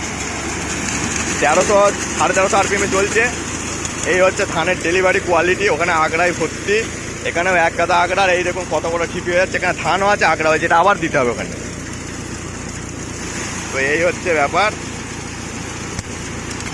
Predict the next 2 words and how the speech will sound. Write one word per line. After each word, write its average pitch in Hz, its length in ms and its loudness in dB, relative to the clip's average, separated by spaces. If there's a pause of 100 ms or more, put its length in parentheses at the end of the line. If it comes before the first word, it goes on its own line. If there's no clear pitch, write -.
(1200)
আর 131 140 4 (1000)
এটা 170 120 2